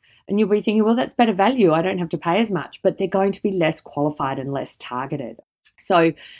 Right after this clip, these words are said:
just be mindful of that with targeting and try and think beyond the general or the most obvious types of terms that everybody else is using. Facebook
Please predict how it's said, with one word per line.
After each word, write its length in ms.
just 240
be 120
mindful 520
of 120
that 200
with 120
targeting 600
and 160
try 220
and 80
think 380
beyond 320
the 60
general 520
or 120
the 100
most 240
obvious 560
types 400
of 80
terms 360
that 140
everybody 500
else 200
is 160
using. 420
Facebook 440